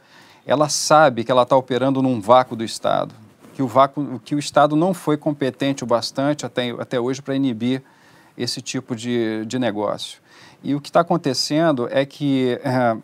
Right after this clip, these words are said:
é que o Estado até então se mostrou incapaz de lidar com isso. O crime tem aumentado bastante. Nos últimos vinte anos, trinta anos, o crime aumentou demais,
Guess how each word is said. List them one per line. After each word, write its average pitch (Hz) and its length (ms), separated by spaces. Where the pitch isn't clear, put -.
é 135 80
que 143 220
o 139 100
Estado 160 440
até 160 160
então 165 260
se 226 140
mostrou 202 580
incapaz 127 560
de 120 80
lidar 113 300
com 110 180
isso. - 400
O 156 80
crime 139 280
tem 143 160
aumentado 165 480
bastante. 165 580
Nos 127 160
últimos 151 380
vinte 147 320
anos, 139 260
trinta 143 320
anos, 160 320
o - 80
crime 170 300
aumentou 151 420
demais, 147 720